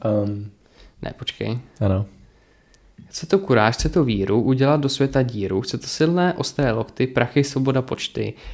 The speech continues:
Speaker 2: You can motherfucking do it, nenech se ničím zastavit. Just motherfucker do it,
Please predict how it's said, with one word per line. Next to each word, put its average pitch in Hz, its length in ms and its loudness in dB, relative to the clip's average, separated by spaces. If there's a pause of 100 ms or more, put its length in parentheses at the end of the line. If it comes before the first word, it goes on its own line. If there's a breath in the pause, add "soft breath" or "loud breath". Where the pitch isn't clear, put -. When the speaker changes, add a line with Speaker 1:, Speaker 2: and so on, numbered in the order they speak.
(140)
Speaker 2:
You 139 140 6
can 151 160 6
motherfucking 143 600 4
do 107 120 2
it, 113 280 0
nenech 131 320 4
se 160 120 0
ničím 151 300 2
zastavit. - 580 -2 (440 loud breath)
Just 139 200 6
motherfucker 139 580 4
do 113 160 2
it, 127 340 0